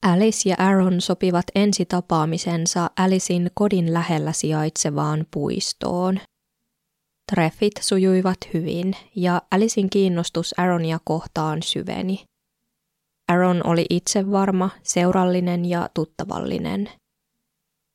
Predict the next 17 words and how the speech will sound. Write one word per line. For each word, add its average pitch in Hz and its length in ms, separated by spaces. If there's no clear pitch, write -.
Kun 180 320
Aaron 196 380
sitten 185 400
parin 214 280
viikon 175 380
kuluttua 180 560
tiedusteli 185 580
Aliciltä, 175 800
haluaisiko 226 580
tämä 170 280
alkaa 175 320
seurustella 175 680
hänen 170 340
kanssaan, 180 720
Alice 170 380
vastasi 196 420
myöntävästi. 190 800